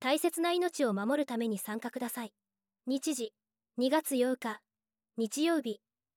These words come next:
九時から。場所、各地域の津波避難ビル等。問い合わせ、地域サポート課安全サポート担当。電話、六四六六の九五ゼロ八。災害時外国人支援ボランティア募集、オンライン説明会。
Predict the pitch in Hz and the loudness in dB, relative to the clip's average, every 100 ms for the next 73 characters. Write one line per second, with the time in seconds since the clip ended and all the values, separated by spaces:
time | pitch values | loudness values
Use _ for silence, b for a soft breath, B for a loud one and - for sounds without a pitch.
0 | - 359 349 330 233 185 _ _ _ _ | -6 -2 0 -2 -4 -8 _ _ _ _
1 | 226 233 269 - 330 339 - 320 311 262 | -6 -4 -4 -4 -6 -6 -4 -2 -2 -2
2 | 214 - 233 254 277 269 269 294 277 247 | -4 -4 -4 -2 -2 -2 -2 0 -2 -4
3 | 208 190 - _ _ _ _ _ 269 294 | -6 -10 -12 _ _ _ _ _ -2 0
4 | 330 330 330 320 - 339 - - - 302 | 2 2 0 -2 0 -4 -4 -6 0 0
5 | 302 269 208 196 262 302 311 311 311 311 | 0 -2 -4 -4 -2 0 0 -2 0 0
6 | 277 240 226 - 208 190 _ _ _ _ | 0 -4 -6 -6 -8 -10 _ _ _ _
7 | 226 294 311 285 277 277 262 254 240 - | 2 4 4 2 2 2 2 0 0 0
8 | 247 247 254 233 262 240 214 233 220 220 | 0 0 -2 0 0 0 2 0 0 -4
9 | 208 202 - - _ _ _ _ _ - | -6 -10 -14 -16 _ _ _ _ _ -8
10 | 262 285 302 311 220 190 214 262 320 330 | -2 0 2 0 -2 -6 -2 0 0 0
11 | 285 311 277 294 294 262 262 277 285 277 | 0 -2 -2 0 0 2 0 0 0 0
12 | 247 247 - 233 202 247 277 294 285 - | 0 -2 -2 -2 -2 -2 -2 -2 -2 -6
13 | - 262 269 - 208 | -4 -2 -2 -4 -12